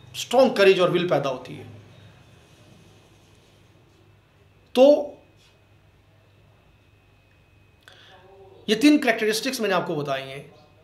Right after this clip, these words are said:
तो ये तीनों का होना ज़रूरी है। तो fourth इसका कैरेक्टरिस-, characteristics में क्या आता है? एक leadership qualities होनी चाहिए।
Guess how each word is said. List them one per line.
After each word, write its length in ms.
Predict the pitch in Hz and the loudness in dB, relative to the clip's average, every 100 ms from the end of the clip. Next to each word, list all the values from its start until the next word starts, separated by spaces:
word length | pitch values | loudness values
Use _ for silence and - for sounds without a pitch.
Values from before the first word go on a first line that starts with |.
| - _ _ _ _ _ _ _ _ | -20 _ _ _ _ _ _ _ _
तो 60 | 269 | -4
ये 120 | 277 | -4
तीनों 340 | 285 330 339 | 0 4 4
का 120 | - 233 | 4 2
होना 200 | 196 202 | 2 -2
ज़रूरी 360 | 156 143 139 | -2 -6 -8
है। 440 | 131 123 143 - - - _ - - _ - - - - - - _ _ _ _ _ _ _ _ _ _ _ - | -12 -16 -20 -20 -20 -20 _ -20 -20 _ -20 -20 -20 -20 -20 -20 _ _ _ _ _ _ _ _ _ _ _ -2
तो 260 | 269 320 - | -2 -2 -2
fourth 480 | - 233 302 - - - _ _ _ _ _ _ _ | 4 6 6 0 -12 -16 _ _ _ _ _ _ _
इसका 160 | 214 240 | -4 -2
कैरेक्टरिस-, 600 | 233 233 233 - - - | 0 0 -2 -6 -10 0
characteristics 640 | 190 185 214 208 220 - | 2 6 6 6 0 -2
में 160 | 214 208 | 0 4
क्या 140 | 208 | 4
आता 200 | 208 208 | 4 4
है? 320 | 214 226 262 - - - - - | 4 4 -2 -14 -20 -20 -6 -4
एक 140 | - | -2
leadership 840 | 190 165 160 175 196 220 - 226 | 0 -2 2 4 6 4 2 -4
qualities 420 | 175 156 143 143 127 | 2 2 2 -2 -4
होनी 160 | 127 | -8
चाहिए। 360 | 113 - - | -10 -12 -14